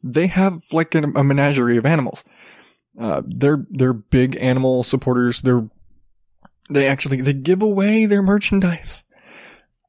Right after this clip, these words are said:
But you want a t-shirt? You have to donate to an animal shelter, which, that's just a great thing. That's just a cool thing.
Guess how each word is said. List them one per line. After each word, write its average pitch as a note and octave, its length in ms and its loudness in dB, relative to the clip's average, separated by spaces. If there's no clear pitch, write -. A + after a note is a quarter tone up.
But D#3 320 0
you C3 160 0
want C3+ 160 2
a D3+ 60 2
t-shirt? G3+ 460 0
You F3+ 180 -2
have F3+ 280 -2
to F#3 100 0
donate D#3 460 0
to D#3+ 180 2
an F#3+ 100 0
animal B3+ 400 2
shelter, C3 480 -2
which, - 320 -2
that's C#4 200 2
just - 200 0
a E3 40 -2
great D#3+ 280 0
thing. G#3+ 420 0
That's E3+ 200 0
just F3 180 2
a D#3+ 60 0
cool D#3 260 0
thing. D#3+ 400 0